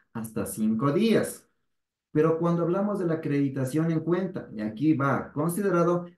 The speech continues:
para las personas que registran sus adquisiciones a crédito, es decir,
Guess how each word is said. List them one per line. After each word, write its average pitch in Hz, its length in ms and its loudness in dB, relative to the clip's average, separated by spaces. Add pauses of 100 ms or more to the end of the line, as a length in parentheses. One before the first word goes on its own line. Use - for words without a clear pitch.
(100)
para 127 240 -2
las 127 160 0
personas 135 540 -2
que 151 400 -2
registran 139 720 -2
sus 175 220 -4
adquisiciones 175 840 -2 (400)
a 170 460 0
crédito, 156 760 4
es 123 180 2
decir, 151 480 0